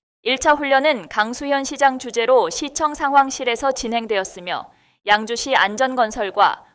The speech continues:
홍보정책 담당관, 양주소방서, 양주경찰서 등 재난협법 부서와 유관기관이 참석했습니다. 다중 밀집 시설 대형 화재 발생 시 실시간 소통과 상황 전파,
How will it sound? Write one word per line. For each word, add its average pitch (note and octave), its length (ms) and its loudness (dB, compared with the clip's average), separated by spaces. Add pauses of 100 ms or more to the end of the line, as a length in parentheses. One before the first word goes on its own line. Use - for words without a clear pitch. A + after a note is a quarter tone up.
(100)
홍보정책 C#4+ 640 -2
담당관, F#3 680 -2 (280)
양주소방서, A3 1000 0 (260)
양주경찰서 A3+ 840 -2
등 G#3+ 260 0 (160)
재난협법 C4+ 640 2
부서와 A3 580 4
유관기관이 A3+ 720 0
참석했습니다. A3+ 920 -12 (380)
다중 B3+ 360 6
밀집 C4+ 320 2
시설 C#4 380 6
대형 B3+ 300 8
화재 C4+ 300 4
발생 G#3+ 360 -2
시 G3+ 300 0
실시간 C#4 500 0
소통과 B3 680 6
상황 D4 460 0
전파, - 480 -4